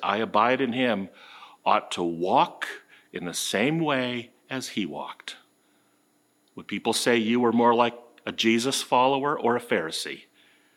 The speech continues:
And most importantly, what would happen if Jesus were to say, "Would the real follower of mine please stand up?" And would you be telling the truth?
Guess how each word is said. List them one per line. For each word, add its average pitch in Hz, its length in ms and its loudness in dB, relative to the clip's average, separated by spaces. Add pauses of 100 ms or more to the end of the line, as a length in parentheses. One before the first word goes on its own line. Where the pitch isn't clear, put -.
(600)
And 92 80 -8
most 180 240 4
importantly, 110 680 0 (1200)
what 262 180 4
would 330 100 6
happen 226 480 0
if 101 140 -2
Jesus 175 480 2
were 170 100 4
to 156 80 -2
say, 120 560 2 (920)
"Would 135 180 2
the 139 80 4
real 170 600 2 (160)
follower 131 840 2
of 113 160 -6
mine 104 500 2 (840)
please 98 300 -2
stand 90 440 -2
up?" - 240 -6 (1500)
And 82 80 -14
would 87 140 -2
you 104 80 -2
be 98 100 -6
telling 110 300 -2
the 101 80 -2
truth? - 560 -8